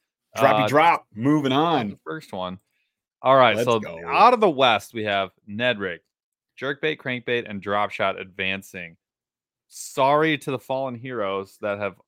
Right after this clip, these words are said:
Speaker 2: saved a lot of our days before, but yeah, gone. So
Speaker 1: <laughs>
Speaker 2: next
Speaker 1: I,
Speaker 2: up, we
Speaker 1: I know.
Speaker 2: have in the, we're going out, we're going out east. We have the A Rig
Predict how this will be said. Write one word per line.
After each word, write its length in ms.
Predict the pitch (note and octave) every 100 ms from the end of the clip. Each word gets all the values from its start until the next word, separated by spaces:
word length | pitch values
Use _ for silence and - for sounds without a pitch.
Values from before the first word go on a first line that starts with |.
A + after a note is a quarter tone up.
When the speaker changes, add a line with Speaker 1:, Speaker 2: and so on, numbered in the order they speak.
| -
Speaker 2:
saved 360 | - B2+ C3 A2+
a 60 |
lot 180 | G#2 G2+
of 80 | G2
our 100 | G2
days 180 | G2 F#2+
before, 380 | F#2 - G2 F#2+
but 280 | F#2 -
yeah, 220 | G2+ G2 G2
gone. 400 | F#2 F2 E2+ -
So 140 | G#2
Speaker 1:
<laughs> 0 |
Speaker 2:
next 420 | G#2+ E3+ G3+ -
Speaker 1:
I, 40 | C#3
Speaker 2:
up, 140 | B2+ -
we 160 | A#2+
Speaker 1:
I 40 | G#2+
know. 60 |
Speaker 2:
have 260 | G2+ G2 F2+ _ _ _ _ _ - _ _ _ -
in 200 | C3 D3
the, 180 | C#3+ A#2+
we're 100 | A2
going 240 | B2+ C#3+
out, 320 | C#3+ C#3 - -
we're 120 | A2+
going 180 | A2+ C#3
out 140 | D3 A#2+
east. 360 | G2 - - _ -
We 140 | A2+
have 180 | A2 G2
the 320 | G2 F#2+ G#2 _ _ _ _ -
A 200 | A#2+ D3+
Rig 440 | E3+ E3+ E3+ E3